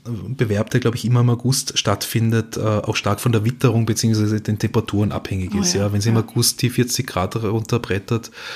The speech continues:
Speaker 1: oder vielleicht einmal an einem anderen Tag nur die achtundzwanzig, was immer seltener wird, aber vielleicht neunzehnhundertachtundachtzig
Speaker 2: Mhm.
Speaker 1: doch noch eher der Fall war, dann macht es natürlich auch einen Unterschied. Ja? Diese Lauferfolge schlugen nicht auf Kastenbergers schulischen Erfolg durch.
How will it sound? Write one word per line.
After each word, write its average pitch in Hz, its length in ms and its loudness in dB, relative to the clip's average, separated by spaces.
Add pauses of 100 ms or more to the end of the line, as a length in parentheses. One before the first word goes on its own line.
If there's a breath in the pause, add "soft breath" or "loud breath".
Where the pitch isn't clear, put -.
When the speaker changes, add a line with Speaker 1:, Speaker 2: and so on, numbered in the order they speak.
(180 loud breath)
Speaker 1:
oder 117 140 2
vielleicht 110 220 2
einmal 110 180 4
an 107 80 2
einem 101 100 2
anderen 110 240 2
Tag 110 180 0
nur 110 80 2
die 92 140 2
achtundzwanzig, 120 800 0
was - 320 -6 (160)
immer 135 180 6
seltener 135 460 4
wird, 143 240 2
aber 120 100 0
vielleicht 120 220 -2
neunzehnhundertachtundachtzig 120 1160 -2
Speaker 2:
Mhm. 185 360 0
Speaker 1:
doch 131 160 4
noch 131 160 4
eher 120 180 0
der 127 120 -2
Fall 113 220 -2
war, 117 160 -2 (280 loud breath)
dann 117 160 2
macht 101 240 0
es 117 80 0
natürlich 104 320 -2
auch 101 80 -2
einen 101 80 -2
Unterschied. 92 460 -8
Ja? 127 120 -4 (1200 loud breath)
Diese 165 160 6
Lauferfolge 143 760 4 (240 loud breath)
schlugen 156 640 2
nicht 139 880 2
auf - 220 -4
Kastenbergers 110 760 -2
schulischen 117 480 2
Erfolg 95 500 -2
durch. 90 280 -2